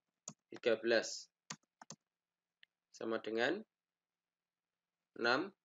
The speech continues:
koma lima. Enam koma lima kita kalikan dengan sepuluh. Menjadi enam puluh lima.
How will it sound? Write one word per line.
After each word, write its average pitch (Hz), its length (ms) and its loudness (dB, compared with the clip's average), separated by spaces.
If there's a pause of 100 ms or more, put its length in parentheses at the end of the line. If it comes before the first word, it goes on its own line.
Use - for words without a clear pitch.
(140)
koma 107 240 -2
lima. 101 240 -4 (880)
Enam 151 160 4
koma 143 320 2
lima 143 400 2 (160)
kita 120 240 -4
kalikan 117 480 -2
dengan 113 240 0
sepuluh. 127 400 0 (960)
Menjadi 127 320 -4
enam 120 240 2
puluh 117 160 0
lima. 117 240 0